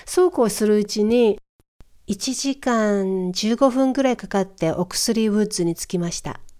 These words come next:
このオックスリーウッズは、ロンドンの中で一番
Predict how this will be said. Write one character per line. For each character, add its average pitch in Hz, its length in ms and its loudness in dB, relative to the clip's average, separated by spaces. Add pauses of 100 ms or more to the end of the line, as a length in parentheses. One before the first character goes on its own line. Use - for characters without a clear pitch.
(440)
こ 262 160 -2
の 277 380 2 (200)
オ 226 60 0
ッ 214 40 -2
ク - 80 -8
ス - 180 -2
リ 311 180 4
ー 294 40 0
ウ 294 160 2
ッ 226 100 -2
ズ 170 200 -6
は、 190 340 2 (360)
ロ 277 160 4
ン 320 80 4
ド 277 140 2
ン 202 60 2
の 180 80 2
中 190 320 -2
で 156 240 -8 (240)
一 320 60 -2
番 330 420 2